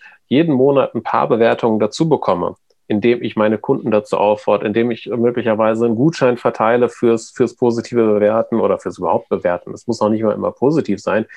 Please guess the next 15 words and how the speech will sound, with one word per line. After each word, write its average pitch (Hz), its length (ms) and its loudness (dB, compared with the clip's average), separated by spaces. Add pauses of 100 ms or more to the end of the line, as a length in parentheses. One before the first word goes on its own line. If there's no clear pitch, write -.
(160)
Wichtig 117 380 -2
ist 127 160 0
nur, 127 180 4
dass, 117 300 -2
dass 110 200 -4
da 104 100 0
eine 110 120 0
Aktivität 123 600 0
stattfindet. 95 640 -4 (360)
Man 98 140 -2
sagt 113 220 0
ja 95 80 0
auch, 107 120 -2
in 95 120 -4
Deutschland 113 560 0